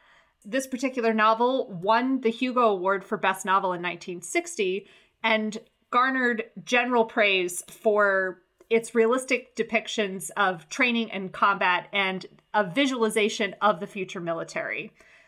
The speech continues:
that it was very realistic and also impressively rendered. I wanted to pull out one quote from the book that is going to lead into what I think Verhoeven was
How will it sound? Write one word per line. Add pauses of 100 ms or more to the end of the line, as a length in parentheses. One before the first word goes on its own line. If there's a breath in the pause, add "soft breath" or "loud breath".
(120)
that
it
was
very
realistic (160)
and
also
impressively
rendered. (1800)
I
wanted
to
pull
out
one
quote (260)
from
the
book
that (200)
is
going
to
lead
into (420 soft breath)
what
I
think
Verhoeven
was